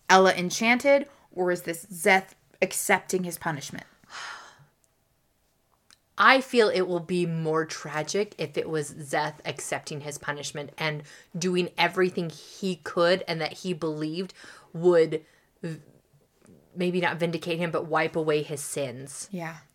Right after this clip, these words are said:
Speaker 2: That all these awful things he did
Speaker 1: Mm.
Speaker 2: was because maybe other people told him that was the only way to do it.
Speaker 1: Yeah. Okay, who do we've got in Blossoms and Cake?
Speaker 2: Uh, Naylan again, Justice.
Speaker 1: Yep.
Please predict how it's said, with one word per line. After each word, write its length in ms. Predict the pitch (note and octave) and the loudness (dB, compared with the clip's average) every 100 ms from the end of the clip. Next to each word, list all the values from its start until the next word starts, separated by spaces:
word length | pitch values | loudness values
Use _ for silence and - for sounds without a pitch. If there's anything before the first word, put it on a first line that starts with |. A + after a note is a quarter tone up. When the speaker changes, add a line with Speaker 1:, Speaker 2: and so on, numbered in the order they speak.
| - | -2
Speaker 2:
That 400 | D#3 D3+ - - _ _ _ E3+ | -2 -2 -6 -14 _ _ _ 6
all 160 | F3 | 6
these 220 | F3+ F3 - | 6 -2 0
awful 320 | D#3 D#3 E3 | 0 0 -2
things 240 | D#3 D#3+ D3 | -6 -6 -8
he 140 | - | -10
did 360 | C#3 D3 D3+ A3+ | -6 -2 0 0
Speaker 1:
Mm. 800 | A#3 A#3+ A#3+ A3 B3 G#3 G3+ F3+ | -2 -4 -6 -6 -6 -6 -6 -10
Speaker 2:
was 380 | D#3+ D#3+ D#3 D#3 | -4 2 2 0
because 580 | D3+ D#3+ D3 C#3+ - - _ - | -4 -2 -2 -4 -14 -18 _ -14
maybe 260 | D3+ D3+ | -12 -8
other 220 | D#3 D#3 | -6 -4
people 400 | D3+ D#3 D#3 D3+ | -6 -10 -6 -6
told 300 | D3 D#3 D3+ | -4 -4 -4
him 120 | D3+ D3 | -4 -6
that 160 | C#3+ | -6
was 120 | D3 | -8
the 120 | D3+ - | -10 -10
only 260 | D3+ D3 | -10 -10
way 220 | D3 C#3 | -8 -6
to 120 | C#3+ C#3+ | -8 -10
do 200 | D3 A#2+ | -8 -8
it. 360 | - - - _ _ _ _ _ - | -10 -14 -16 _ _ _ _ _ -10
Speaker 1:
Yeah. 240 | F3+ F3+ - _ _ G3 | -6 -6 -10 _ _ 2
Okay, 400 | G3 G3 E3+ - - | 4 4 0 -2 -2
who 260 | B3+ B3+ | 0 2
do 120 | G3+ F#3+ | 2 4
we've 260 | F#3 E3+ | 2 0
got 420 | - A3 B3 - - | 4 8 6 4 -4
in 380 | F3+ E3+ E3 D#3+ | -4 -2 -2 -2
Blossoms 500 | E3+ F3+ F#3+ G3+ G3 | -2 0 0 0 0
and 120 | E3+ | -2
Cake? 360 | D#3 G3+ C#4+ - A#3 - - | -4 -2 -2 -2 -4 -2 6
Speaker 2:
Uh, 160 | F#3+ | 8
Naylan 440 | F3+ F#3 G#3 A#3+ E4 | 8 6 8 6 4
again, 380 | C4 D#3+ D3+ A3+ _ - | 2 2 2 -6 _ -2
Justice. 600 | E3+ D3+ - D3+ G3 - - | 4 4 4 0 0 0 2
Speaker 1:
Yep. 200 | A3+ | 2